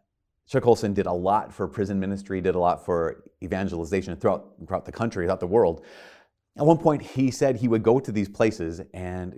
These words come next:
you know, give places he would give a talk to people who were Christians, even pastors and whatnot. And he would ask them, "What is Christianity?" And you ask them to, to tell them, "What, what do you think Christianity is?" And people would say, "It's a religion." Okay, yeah, sure. Other people say, "It's a relationship." So all those things.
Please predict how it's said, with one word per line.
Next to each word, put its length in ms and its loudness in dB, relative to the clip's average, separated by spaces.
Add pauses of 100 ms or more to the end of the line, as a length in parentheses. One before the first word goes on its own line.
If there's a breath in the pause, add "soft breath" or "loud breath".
you 60 -2
know, 100 0
give 220 -2
places 300 -2
he 80 -4
would 80 -6
give 100 -4
a 20 -6
talk 400 -4 (160)
to 80 -14
people 200 0
who 80 4
were 80 2
Christians, 420 -2
even 160 -2
pastors 500 -2
and 80 -4
whatnot. 380 -6 (240 loud breath)
And 100 -4
he 40 0
would 100 0
ask 300 -4
them, 260 -2
"What 260 0
is 160 0
Christianity?" 760 -8 (1600)
And 100 -4
you 60 4
ask 400 0
them 280 4
to, 180 4
to 160 -2
tell 260 0
them, 140 -6
"What, 140 2
what 100 6
do 80 2
you 80 -4
think 200 0
Christianity 580 -4
is?" 180 -8
And 140 -12
people 200 -4
would 100 -4
say, 120 0
"It's 140 -2
a 40 -4
religion." 480 0
Okay, 160 -6
yeah, 220 -2
sure. 180 -8
Other 160 4
people 160 -4
say, 160 -2
"It's 100 -10
a 60 0
relationship." 680 -2 (200 loud breath)
So 140 0
all 140 4
those 180 -2
things. 300 -12